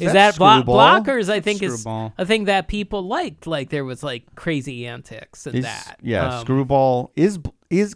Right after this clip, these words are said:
Speaker 2: let's ask the audience, is Blockers Screwball?
Speaker 1: Is Blockers
Speaker 3: Is
Speaker 1: Screwball?
Speaker 3: Blockers Screwball? <laughs>
Speaker 1: Uh,
Speaker 2: I don't, I
Speaker 3: There,
Speaker 2: guess.
Speaker 3: there's screwing
Speaker 1: There's
Speaker 3: in it,
Speaker 1: screwing.
Speaker 3: and there's balls in
Speaker 1: Well,
Speaker 3: it,
Speaker 1: not
Speaker 3: but
Speaker 1: if
Speaker 3: is it
Speaker 1: they have their
Speaker 3: Screwball?
Speaker 1: druthers.
Speaker 2: Was there any
Speaker 1: <laughs> Not if
Speaker 2: butt?
Speaker 1: that's
Speaker 2: Did
Speaker 3: Not if the
Speaker 2: Hepburn
Speaker 3: blockers
Speaker 2: or,
Speaker 3: get their way.
Speaker 2: <laughs> did Hepburn or Tracy butt chug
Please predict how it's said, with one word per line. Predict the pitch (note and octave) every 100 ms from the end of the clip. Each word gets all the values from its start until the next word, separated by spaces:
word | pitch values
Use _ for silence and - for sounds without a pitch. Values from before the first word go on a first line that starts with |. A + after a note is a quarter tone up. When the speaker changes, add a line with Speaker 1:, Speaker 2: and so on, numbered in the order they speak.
| _
Speaker 2:
let's | F3 G#3
ask | F3
the | E3
audience, | D#3 A#2+ -
is | D#3+ F3+
Blockers | C3 A#2 A#2+ A#2 C3 A2+
Screwball? | - - G#3 G3 F#3
Speaker 1:
Is | F3 -
Blockers | - D#3+ D3 D3 C#3+
Speaker 3:
Is | F#3+
Speaker 1:
Screwball? | D3 C3 E3 A3 -
Speaker 3:
Blockers | A3 G#3+
Screwball? | - - - - F3+ F#3 D#3 F#2+ - - - _
<laughs> | _ - - -
Speaker 1:
Uh, | D#3 C#3+ C3+
Speaker 2:
I | B2+ C3
don't, | E3+
I |
Speaker 3:
There, | D#3+
Speaker 2:
guess. | C#3+ B3 C#3+
Speaker 3:
there's | C3+
screwing | - - A#2+ B2+ E3
Speaker 1:
There's | E3
Speaker 3:
in | C3
it, |
Speaker 1:
screwing. | A3+ B3+
Speaker 3:
and | A#3+
there's | D#4+ D#4+ D4+ B2+
balls | A2 A#2+ E3 G#3+ D3
in | C#3
Speaker 1:
Well, | C#3+ A3+
Speaker 3:
it, | F#3
Speaker 1:
not | G#3 G3
Speaker 3:
but |
Speaker 1:
if | D#3
Speaker 3:
is | D3+
it |
Speaker 1:
they | A#3+
have | C#4+ F#3
their | G#3+ C4
Speaker 3:
Screwball? | B3 G#3+ G3 F3
Speaker 1:
druthers. | F#3+ A#3 - - D3+ G3+
Speaker 2:
Was | C3+ D#3 D#3+
there | E3+ E3+
any | F3
Speaker 1:
<laughs> |
Not | F3+ F3+
if |
Speaker 2:
butt? | D#3+ E3
Speaker 1:
that's | D3
Speaker 2:
Did | - -
Speaker 3:
Not | D#3+
if |
the | D3+
Speaker 2:
Hepburn | F3+ C3 G#3+ G#3
Speaker 3:
blockers | F#3+ F3+
Speaker 2:
or, |
Speaker 3:
get | D#3+
their | E3+
way. | F3 G#3 E3+ D3+
Speaker 2:
<laughs> |
did | - D#3
Hepburn | E3+ - F#3+
or | E3
Tracy | - E3+ G3 G3
butt | D#3 D3 D3
chug | - F3+ E3 F3 -